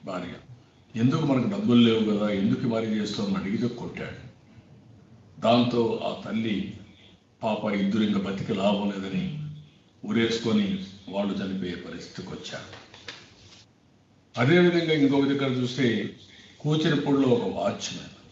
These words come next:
ఆ వాచ్‌మ్యాన్ చేసిన తప్పేంటంటే అక్కడ బ్రాందీ షాప్ ఉంది, స్టాక్ అంతా ఎత్తుకొని వెళ్ళిపోతున్నారు, అడ్డం పడితే అతను కొడితే ఆ మనస్తాపంతో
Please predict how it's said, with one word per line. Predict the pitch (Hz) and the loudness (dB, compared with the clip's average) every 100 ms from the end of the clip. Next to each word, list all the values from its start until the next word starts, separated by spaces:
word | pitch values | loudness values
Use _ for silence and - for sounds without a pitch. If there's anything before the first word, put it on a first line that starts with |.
| - - - _ _ _ _ _ - - | -20 -20 -20 _ _ _ _ _ -14 2
ఆ | 117 | 4
వాచ్‌మ్యాన్ | 113 143 156 180 180 165 | 6 4 4 2 2 2
చేసిన | 156 147 | 0 -2
తప్పేంటంటే | 117 110 - 127 117 101 - - - - - - - - - | -4 -6 -2 0 0 -2 -6 -6 -10 -18 -16 -12 -12 -12 -4
అక్కడ | 123 135 104 | 0 0 2
బ్రాందీ | 110 131 147 143 | 4 4 4 2
షాప్ | 131 110 110 | 2 -2 -2
ఉంది, | 107 113 180 - - - - - - - - _ - | -4 -4 -8 -12 -18 -20 -20 -20 -20 -20 -20 _ -20
స్టాక్ | - 127 131 151 | 0 2 4 2
అంతా | 143 | 2
ఎత్తుకొని | - - 120 | 0 2 2
వెళ్ళిపోతున్నారు, | 117 117 104 95 101 98 - - - - - _ _ - | 4 2 -2 0 -2 -2 -6 -10 -18 -20 -20 _ _ -4
అడ్డం | 110 131 151 156 | 0 2 2 2
పడితే | 135 120 - 147 | 0 -2 -2 -2
అతను | - 117 104 | -2 -4 -6
కొడితే | 120 120 127 170 196 | -2 -2 0 -2 -2
ఆ | 202 - | -2 -2
మనస్తాపంతో | 107 117 - 151 202 214 - - 196 - | -2 -2 -2 -2 -2 -4 -4 -4 -4 -10